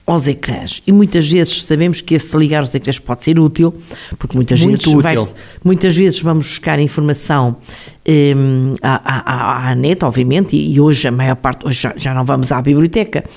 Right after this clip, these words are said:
Speaker 1: ou dificilmente lá iremos, só se for para ver artigos de jornais antigos ou coisas do género, mas por norma o que é que fazemos? Precisamos de informação e vamos à internet, à partida está lá tudo. Como se costuma dizer, tudo e mais alguma coisa.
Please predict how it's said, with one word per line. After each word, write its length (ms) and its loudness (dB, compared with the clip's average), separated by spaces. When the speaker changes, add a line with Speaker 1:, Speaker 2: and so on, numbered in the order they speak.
Speaker 1:
ou 100 0
dificilmente 680 0
lá 120 0
iremos, 400 2
só 120 -4
se 100 -8
for 80 -8
para 100 -2
ver 240 0
artigos 400 0
de 60 -6
jornais 360 0
antigos 360 0
ou 40 -2
coisas 220 -2
do 100 2
género, 200 2
mas 180 0
por 120 2
norma 360 4
o 40 0
que 100 -2
é 20 -6
que 80 -10
fazemos? 440 0
Precisamos 300 -2
de 60 0
informação 520 0
e 120 2
vamos 240 -2
à 20 0
internet, 460 -2
à 100 -4
partida 300 -2
está 120 -4
lá 140 -4
tudo. 420 -2
Como 160 -2
se 80 -4
costuma 220 0
dizer, 180 0
tudo 220 0
e 40 2
mais 220 2
alguma 240 0
coisa. 340 -2